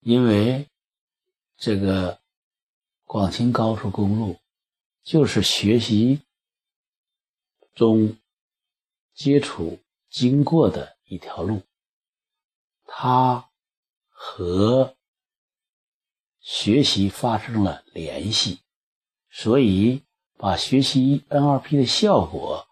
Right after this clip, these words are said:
总结为广清高速公路，就会使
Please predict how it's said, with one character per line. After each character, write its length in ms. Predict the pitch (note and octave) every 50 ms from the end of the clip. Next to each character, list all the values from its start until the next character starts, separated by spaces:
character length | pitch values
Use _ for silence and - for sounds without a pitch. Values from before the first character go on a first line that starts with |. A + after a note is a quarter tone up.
| _ _ _ _ _ _ _ _ _
总 340 | - - G#2 F#2+ F2 E2 D2+
结 160 | E2+ F#2+ A2
为 340 | B2+ B2+ A#2 G2 F2+ - - _ _ _ _ _ _ _
广 640 | _ - - F#2+ F#2 F2+ F2 E2 D#2+ D#2+ D#2 D2+ -
清 480 | - - - - A#2 A2+ A2 A2+ A#2 A2+
高 420 | - - - C3+ C#3+ C#3+ D3+ D3+
速 360 | D3 - - - C#3 G#2+ E2
公 340 | D#2 - - A#2 B2 C3+ C#3+
路， 300 | D3+ F#3 F#3+ C#3 - - _ _ _ _ _ _ _ _ _ _ _ _ _ _
就 180 | - - A2+ G#2+
会 220 | - - A2+ G2+
使 680 | G2 - - - E2+ D#2+ D2+ D2+ D#2 E2+ F#2 G#2+ B2 -